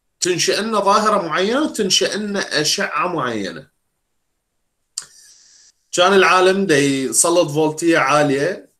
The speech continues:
آه، سلط فولتية جدًا عالية، وكان حاط، آه، قدامه تلفزيون لاخ، آه، وحاط عليه كرتونات وإلى آخره.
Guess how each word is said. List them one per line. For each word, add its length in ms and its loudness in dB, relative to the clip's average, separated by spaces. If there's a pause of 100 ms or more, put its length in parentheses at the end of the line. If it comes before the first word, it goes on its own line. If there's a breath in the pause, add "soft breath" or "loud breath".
آه، 1200 -8 (420)
سلط 520 4
فولتية 500 2
جدًا 320 0
عالية، 560 0 (920)
وكان 1300 -2
حاط، 540 0
آه، 200 4
قدامه 460 2
تلفزيون 680 2
لاخ، 420 2 (260)
آه، 880 -6
وحاط 840 -2
عليه 380 2
كرتونات 800 0
وإلى 200 -2
آخره. 440 -6